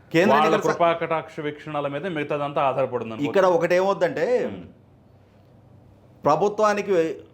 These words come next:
Speaker 1: వ్యతిరేకంగా ఓటేయాలి అనుకున్న వాళ్ళు,
Speaker 2: Hmm.
Speaker 1: కూటమిలో ఏ స్థానాలు ఎవరు పోటీ చేస్తారన్నది ఒక స్పష్టత ఉంది.
Speaker 2: Hmm.
Speaker 1: జనసేన ఏ ఏ స్థానాల్లో పోటీ చేస్తుంది,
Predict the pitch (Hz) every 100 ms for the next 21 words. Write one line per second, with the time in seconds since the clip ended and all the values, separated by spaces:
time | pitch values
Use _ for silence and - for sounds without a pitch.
0 | 143 135 175 190 170 185 170 143 156 160
1 | 151 135 131 117 104 98 101 - - -
2 | - 110 101 92 - - - - 165 208
3 | 220 214 214 196 160 180 185 185 165 156
4 | 156 160 151 143 135 139 127 160 151 -
5 | 117 - 117 101 90 - - 98 87 -
6 | - - - - - - - - - 107
7 | 147 180 202 196 175 123 147 160 170 170
8 | 165 151 151 131 139 139 131 120 123 113
9 | 113